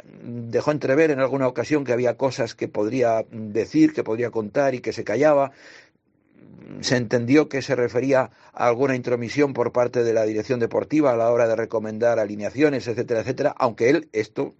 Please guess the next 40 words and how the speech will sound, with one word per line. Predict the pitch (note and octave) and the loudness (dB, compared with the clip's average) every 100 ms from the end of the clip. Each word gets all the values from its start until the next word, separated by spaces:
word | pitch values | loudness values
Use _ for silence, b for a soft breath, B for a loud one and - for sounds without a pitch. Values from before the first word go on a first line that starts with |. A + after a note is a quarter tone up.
| _ | _
mm, | A2 G#2 F#2+ | -14 -12 -8
la | G2 | -4
verdad | G2+ A2+ | -2 -2
es | A#2+ | -2
que | A#2+ | -2
no | G#2+ | 0
llegó | G#2+ A2 | 2 2
a | |
decirlo | G#2 A2 G#2+ | 2 -2 -4
nunca, | E3+ G#3 - b b | -4 -6 -8 b b
pero | - - | -12 -10
si | F#2+ | -2
era | G2 | 0
verdad, | G#2+ A2+ D#3 - | 2 4 2 0
podía | G#2 G#2+ A2 | -6 -2 -2
haberlo | G#2+ G2+ G#2+ | -2 -2 -4
dicho. | F#3 - D#2+ B _ | -6 -6 -14 B _
Si | F2 | -6
había | F#2+ G#2+ | 0 0
motivos, | G#2+ A#2+ A#2+ G#2 - _ | 0 -2 0 0 -2 _
mm, | - F#2+ G2 E2+ _ _ _ - - | -20 -16 -16 -16 _ _ _ -20 -4
que | A2 G2 F#2 B B | 0 0 -2 B B
hicieran | G#2 G#2 A#2+ A2 | -6 0 0 0
que | |
estuviera | A#2 A2+ A#2+ A#2 | -4 0 4 4
descontento | A2 - A2+ A2+ A2+ B2 | 0 -2 -4 -2 -4 -4
en | G#2+ | -2
Zaragoza | A#2+ A2+ B2+ D3 F3 B B B - | -2 0 0 0 -4 B B B -12
y | A#2+ | -10
que | - A2 G#2 | 0 0 0
buscase | G#2+ A#2 - C3 A#2+ B2 | -6 -6 0 0 2 0
esa | A2+ B2 | 0 0
salida | A2+ A#2 C3 C3+ A#2+ | 0 0 0 2 2
y | A2+ | 0
que | G#2+ A2+ | -4 -6
se | A#2 | -4
comprometiera | A2+ G#2 A2 G#2 B2+ A#2 | -6 -6 -8 -4 -2 -2
con | A#2+ | -4
el | A2+ | 0
Depor | A2+ C#3+ A#2+ - | 0 2 2 0